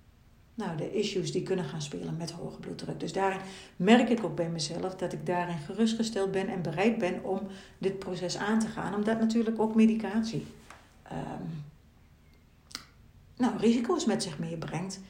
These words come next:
En dan denk ik, oh ja, wat kan ik eigenlijk doen om mijn leefstijl zo in te vullen dat ik me fit, fit voel? Dat ik, eh, me gezond voel, dat het, ehm, dat het goed met me gaat. Dat het niet alleen nu goed gaat, maar ook op de lange termijn. En, eh,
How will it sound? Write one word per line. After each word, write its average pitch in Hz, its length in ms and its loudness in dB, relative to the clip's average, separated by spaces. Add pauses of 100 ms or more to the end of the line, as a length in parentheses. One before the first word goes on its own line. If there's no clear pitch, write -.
(360)
En 185 180 -6
dan 175 260 -4
denk 175 200 -4
ik, 185 140 -12
oh 233 140 -4
ja, 190 120 -4
wat 196 160 -10
kan 220 140 -2
ik 233 140 2
eigenlijk 220 380 -2
doen 202 400 -6 (520)
om 185 360 -2 (640)
mijn 180 220 -4
leefstijl 170 760 0 (760)
zo 190 280 0
in 185 160 -2
te - 100 -8
vullen 170 320 -6
dat 170 120 -4
ik 180 100 -10
me 175 100 -6
fit, 190 320 -4 (140)
fit 220 300 2
voel? 156 400 -6 (600)
Dat 175 200 -8
ik, 170 220 -8
eh, 175 100 -6 (640)
me 185 200 -4
gezond 185 420 -4
voel, 170 420 -2
dat 170 180 -4
het, 175 200 -6 (460)
ehm, 175 460 -8
dat 180 180 -2
het - 120 -8
goed 240 280 0
met 170 160 -4
me 165 60 -6
gaat. 165 580 -8
Dat 180 120 -4
het 180 80 -6
niet 196 140 0
alleen 180 240 0
nu 202 140 4
goed 202 280 0
gaat, 175 300 -6
maar 170 140 -8
ook 180 120 -6
op 175 120 -8
de 170 100 -8
lange 170 240 -6
termijn. 165 640 -6
En, 165 240 -8
eh, 165 100 -8